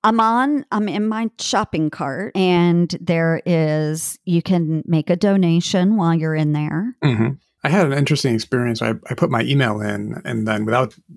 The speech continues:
Speaker 2: me asking it to do anything, it sent me a text with a six-digit code, and then I put that in, and it kinda logged me into, I think it's the, the shop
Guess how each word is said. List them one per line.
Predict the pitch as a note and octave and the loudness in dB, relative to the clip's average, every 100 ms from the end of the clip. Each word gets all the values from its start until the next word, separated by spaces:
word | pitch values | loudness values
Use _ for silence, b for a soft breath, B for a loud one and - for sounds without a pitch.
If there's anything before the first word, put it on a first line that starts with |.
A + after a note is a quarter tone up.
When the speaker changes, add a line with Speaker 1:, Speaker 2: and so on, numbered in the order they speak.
| C#3 | -10
Speaker 2:
me | B2+ A2 | -4 0
asking | G#2 A2 - G2+ | 0 -2 -2 -2
it | G2+ | -2
to | - | -2
do | A2+ | 0
anything, | C#3 A#2 G#2 | 2 0 -2
it | G2+ | -2
sent | - A#2+ | 0 0
me | G#2 | -2
a | F#2+ | -4
text | - - A2+ F#2 - - - - _ - | -4 -2 -2 -4 -8 -10 -12 -16 _ -6
with | B2+ G2 | -4 -2
a | - | -4
six-digit | B2 - G2 G2+ - | -4 -2 -4 -4 -2
code, | C3+ A2+ G2+ | -2 0 -2
and | G#2 A2+ | -2 -2
then | G#2 | -4
I | G2+ | -4
put | A2+ | -4
that | A2 G#2 | -2 0
in, | D3 | 0
and | B2 G#2 | 0 -2
it | A2 - | -4 -4
kinda | G#2+ | -4
logged | G#2 G#2 G2+ | -2 -2 -2
me | G#2 G#2 | -4 -4
into, | G#2+ G#2 - G#2 G2 - B B B | -4 -6 -4 -4 -6 -12 B B B
I | |
think | - F#3 | 0 0
it's | C#3+ - | 0 -2
the, | G2+ G2+ - | -2 -2 -4
the | G#2 | -4
shop | - B2 - _ | 0 0 -2 _